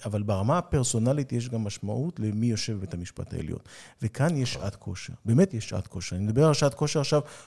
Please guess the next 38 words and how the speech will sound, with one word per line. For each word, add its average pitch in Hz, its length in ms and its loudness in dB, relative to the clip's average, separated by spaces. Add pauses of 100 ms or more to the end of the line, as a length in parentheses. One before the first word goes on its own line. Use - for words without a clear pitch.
לא 139 140 4
בשביל, 156 360 2
אה, 127 60 6
אה, 113 580 4
לפגוע 113 360 2
בבית 101 180 -4
המשפט, 92 360 -4
שעת - 200 -4
כושר, 131 360 -2 (520)
אה, 110 320 0
ל-, 107 400 0
למתונים, 107 640 -2 (220)
שעת - 280 -4
כושר 120 280 0
לאנשים 110 340 0
כמו, 127 400 6 (240)
שראינו 165 540 4
שיש 147 300 4
שבעה 143 240 6
שופטים 165 460 2 (260)
שכותבים, 147 600 0 (340)
לא 135 160 0
כולם, 165 320 2
אה, 117 300 6
שלושה - 420 -2
כתבו 196 300 0
שאין 147 240 2
סמכות 139 440 2
והלכו 123 240 0
קצת 131 220 -2
יותר 123 240 2
מדי 113 180 2
רחוק 117 360 0
שהכנסת 113 460 -2
היא 101 80 -4
כל 107 180 -2
יכולה, 95 260 -2
אבל 110 160 0